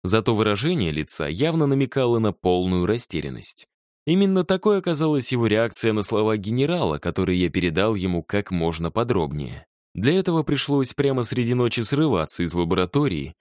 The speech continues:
искать вход в туннели и возвращаться в подземный город. Тейра отправилась со мной, но она собиралась побеседовать с принцессой. Нам обоим не было известно,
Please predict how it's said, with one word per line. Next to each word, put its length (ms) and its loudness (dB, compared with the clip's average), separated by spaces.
искать 440 0
вход 280 -2
в 80 -10
туннели 480 -2
и 100 4
возвращаться 720 0
в 80 -6
подземный 520 0
город. 580 -4
Тейра 340 2
отправилась 560 0
со 140 0
мной, 280 0
но 160 0
она 160 0
собиралась 560 -2
побеседовать 680 -2
с 60 -12
принцессой. 680 -6
Нам 300 2
обоим 480 2
не 160 0
было 320 0
известно, 640 -6